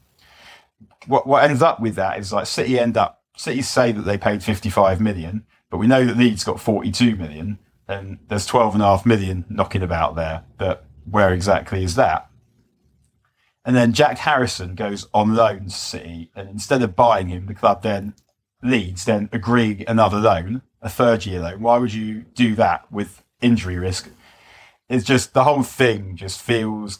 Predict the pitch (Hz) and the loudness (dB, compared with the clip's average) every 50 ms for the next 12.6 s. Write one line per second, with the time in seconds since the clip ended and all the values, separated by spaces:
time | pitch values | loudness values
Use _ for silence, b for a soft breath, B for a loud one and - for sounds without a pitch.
0 | _ - - - 113 117 117 117 120 120 123 117 117 117 117 117 117 113 107 95 | _ -10 -4 -2 0 0 0 0 -2 -4 -4 -4 -4 -4 -4 -4 -4 -6 -6 -4
1 | 117 113 117 110 113 110 107 - - - - _ _ - - - - _ - - | 0 4 4 4 4 4 0 -4 -10 -20 -20 _ _ -16 -16 -16 -16 _ -8 -8
2 | - - - - - - - - - - - _ _ _ _ - - - - - | -8 -4 0 2 2 2 2 0 -4 -14 -20 _ _ _ _ -16 -14 -12 -4 -2
3 | 151 135 - 113 113 107 104 101 104 - _ - 107 107 113 110 - 107 92 - | -2 0 0 0 0 0 0 -2 -4 -6 _ -6 -2 0 0 0 -2 -6 -8 -8
4 | 101 - 123 117 110 117 120 131 139 139 135 - _ _ _ _ _ _ _ _ | -6 0 2 4 4 4 4 4 4 2 0 -2 _ _ _ _ _ _ _ _
5 | _ _ - 107 104 101 98 95 95 98 101 101 101 - _ _ _ _ _ _ | _ _ 0 0 2 0 0 -4 -8 -10 -10 -10 -12 -12 _ _ _ _ _ _
6 | _ - 113 113 110 110 104 104 104 101 117 113 110 107 107 104 104 95 92 92 | _ -10 -6 -4 -2 0 0 0 2 4 4 4 4 4 2 0 -2 -4 -8 -12
7 | - 101 104 104 101 98 98 95 98 - - 107 110 117 117 117 117 113 110 107 | -12 -10 -8 -8 -8 -8 -10 -12 -12 -6 -2 2 2 2 2 2 0 -2 -4 -6
8 | 107 107 - - _ _ - - 110 104 101 98 95 95 98 101 101 - - 101 | -8 -10 -10 -14 _ _ 0 2 4 4 4 2 -2 -4 -6 -8 -8 -6 -6 -4
9 | 101 104 104 101 107 123 151 160 156 - - - - - _ _ - 117 92 - | -2 -2 0 0 0 -2 -2 -4 -8 -10 -10 -10 -12 -14 _ _ -14 -8 -2 2
10 | 104 95 95 92 - - - _ _ _ _ _ _ _ _ _ _ _ _ _ | 4 6 6 4 2 0 -6 _ _ _ _ _ _ _ _ _ _ _ _ _
11 | _ _ _ _ _ _ _ _ - 113 120 113 110 110 107 107 104 104 104 107 | _ _ _ _ _ _ _ _ 0 2 4 4 4 4 2 0 0 0 0 0
12 | 104 104 104 104 107 101 98 90 - - - - | 0 2 2 2 4 4 4 2 2 -2 -8 -20